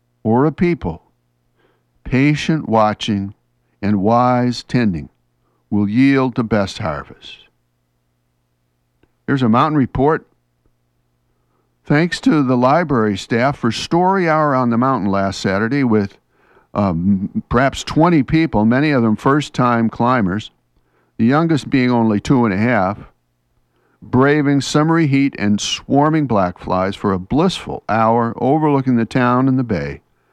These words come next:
and listening to good Maine stories well told. And for the Saltwater Report,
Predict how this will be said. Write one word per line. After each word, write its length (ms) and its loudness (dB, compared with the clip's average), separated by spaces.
and 140 0
listening 380 0
to 140 0
good 400 2
Maine 500 2
stories 680 0
well 360 0
told. 480 -4
And 100 -8
for 120 2
the 100 2
Saltwater 560 2
Report, 560 -2